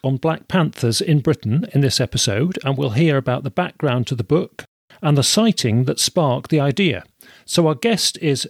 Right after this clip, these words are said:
David Anthony Starkey, and David joins us from the next county west to me, which is Herefordshire.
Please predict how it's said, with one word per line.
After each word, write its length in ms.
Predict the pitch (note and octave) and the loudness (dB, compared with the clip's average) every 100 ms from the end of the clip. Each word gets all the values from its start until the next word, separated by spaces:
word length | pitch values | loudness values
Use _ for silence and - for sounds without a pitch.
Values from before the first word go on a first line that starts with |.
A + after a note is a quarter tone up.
| - - | -6 0
David 400 | F3 F3 D#3+ D3 | 2 2 0 0
Anthony 420 | C#3+ C3+ C3 B2 | 0 0 0 0
Starkey, 640 | - C#3 B2 A2+ G3 A3 - - - - - | 0 0 -2 -2 -2 -4 -6 -20 -20 -10 -2
and 120 | D3 | 2
David 360 | G3 A3+ A#3+ F3+ | 4 2 0 0
joins 340 | E3+ D3 C#3 | 2 4 2
us 120 | C#3+ | 0
from 160 | - D3+ | 0 2
the 80 | D3+ | 2
next 300 | F3+ - - | 0 -4 -2
county 460 | D#3+ D#3 - C#3+ | 0 0 2 0
west 400 | C3+ E3 - - | 0 0 -2 -2
to 80 | C3+ | -2
me, 240 | G#2+ G#2+ | 0 0
which 220 | D3 - C3 | -2 -2 -2
is 140 | - | -2
Herefordshire. 680 | - C#3+ C3 B2+ - A2+ | 0 0 0 -4 -2 -2